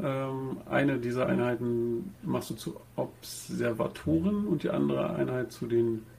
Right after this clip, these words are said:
Geführten, also der Guided-Einheit. Ähm, dann darfst du in der Schussphase, ähm, auf die, äh,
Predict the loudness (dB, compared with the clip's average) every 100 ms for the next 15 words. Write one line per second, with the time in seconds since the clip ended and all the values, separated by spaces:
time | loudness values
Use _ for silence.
0 | -20 -8 -8 -6 0 0 0 -2 -2 -2
1 | -2 0 0 2 0 -2 -4 -6 -8 -14
2 | -18 -18 -18 -18 -16 -18 -10 4 6 8
3 | 6 6 6 8 4 2 0 2 2 2
4 | 2 0 4 4 4 2 0 0 -2 -6
5 | -14 -20 -20 -4 -2 0 0 -2 -4 -2
6 | 0 0 -2 -4 -2 0 -2 -4 -16 -20
7 | -20 -20 -20 -20 -16 -6 -4